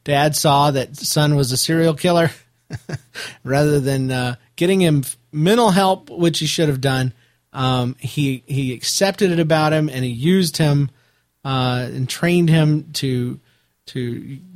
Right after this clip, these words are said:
get out his bad stuff elsewhere. Terrible example. But the point is, uh, my son <laughs> is gonna get my support. Okay? He's gonna do better. Even if he does grow up and become absolutely crippled by fear and, and, and,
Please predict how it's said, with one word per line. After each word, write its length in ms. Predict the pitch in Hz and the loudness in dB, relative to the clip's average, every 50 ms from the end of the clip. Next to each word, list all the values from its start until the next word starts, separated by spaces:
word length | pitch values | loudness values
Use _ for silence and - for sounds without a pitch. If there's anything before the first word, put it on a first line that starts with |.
| 151 | -10
get 180 | 131 - 165 170 | -4 0 0 2
out 240 | 170 175 170 156 156 | 2 2 2 2 4
his 420 | 151 151 147 135 131 127 123 - - | 4 2 2 0 -2 -4 -8 -10 -12
bad 460 | - 131 131 135 135 131 127 131 123 | -12 -6 -4 -4 -2 -4 -4 -6 -8
stuff 380 | - - 131 120 113 - - _ - | -8 -6 -6 -6 -6 -10 -14 _ -12
elsewhere. 500 | 123 120 113 - - 120 104 123 135 - _ _ _ _ - | -10 -10 -8 -8 -10 -10 -12 -12 -12 -16 _ _ _ _ -10
Terrible 340 | - - 165 170 156 143 135 | -4 -2 0 0 2 2 0
example. 520 | 131 117 104 117 113 110 104 113 131 147 - _ _ _ _ _ _ - | 0 0 -2 -2 -4 -4 -6 -8 -12 -14 -14 _ _ _ _ _ _ -12
But 180 | 135 - 139 | -10 -10 -8
the 60 | - | -4
point 240 | - 185 185 175 151 | -2 0 2 2 2
is, 340 | 139 131 127 120 117 - - _ _ _ _ _ _ _ _ - | 0 0 -2 -4 -6 -8 -8 _ _ _ _ _ _ _ _ -20
uh, 220 | 127 120 110 113 120 | -18 -16 -16 -14 -12
my 280 | 123 143 135 143 151 | -10 -6 -4 -2 -2
son 500 | 143 - - 151 131 127 123 120 123 120 - _ _ _ _ _ _ | -2 -2 -2 -2 -2 -2 -4 -6 -6 -10 -12 _ _ _ _ _ _
<laughs> 880 | - - - - - _ _ _ _ _ _ _ _ _ _ _ _ - | -20 -20 -20 -20 -20 _ _ _ _ _ _ _ _ _ _ _ _ -8
is 160 | 143 127 123 | -8 -6 -2
gonna 200 | 131 147 143 139 | 0 0 0 0
get 140 | 127 120 104 | -2 -4 -4
my 140 | 113 123 | -6 -6
support. 500 | 117 - - 113 - - 104 98 - - - _ _ _ _ _ _ _ _ _ - 131 | -6 -6 -8 -10 -10 -12 -12 -12 -12 -14 -16 _ _ _ _ _ _ _ _ _ -16 -10
Okay? 340 | 120 - 139 135 135 143 - - - | -6 -4 -4 -2 -2 -4 -8 -10 -10
He's 240 | - - 151 139 - | -4 -2 -2 -2 0
gonna 240 | - 180 180 185 185 | 0 2 2 4 4
do 180 | 165 160 156 | 4 4 2
better. 360 | 143 131 147 135 123 110 110 - - _ - | 2 4 2 2 2 0 -2 -6 -10 _ -4
Even 280 | - 214 226 247 240 220 | -2 0 2 2 2 2
if 120 | 208 180 | 2 2
he 120 | 175 170 165 | 0 0 2
does 300 | 165 175 170 151 131 123 | 4 4 4 4 2 2
grow 220 | 120 139 135 131 | 2 2 2 2
up 220 | 127 117 107 - | 2 0 -2 -2
and 100 | 123 120 | -4 -4
become 340 | 123 117 - 147 139 123 127 - | -4 -2 0 0 0 0 -2 -4
absolutely 520 | - 143 151 139 - - 143 120 120 123 | -6 -6 -6 -4 -6 -6 -6 -6 -6 -8
crippled 400 | 113 - - 139 120 123 120 113 | -6 -4 -4 -2 -2 -4 -6 -6
by 160 | 110 113 113 110 | -4 -4 -4 -6
fear 440 | - - - 123 113 104 98 92 | -6 -6 -4 -4 -2 -2 -4 -6
and, 260 | 82 - 104 110 110 - | -8 -8 -8 -8 -8 -8
and, 260 | - 110 107 110 - - | -8 -8 -8 -8 -10 -10
and, 300 | 120 110 107 110 117 | -10 -10 -8 -10 -12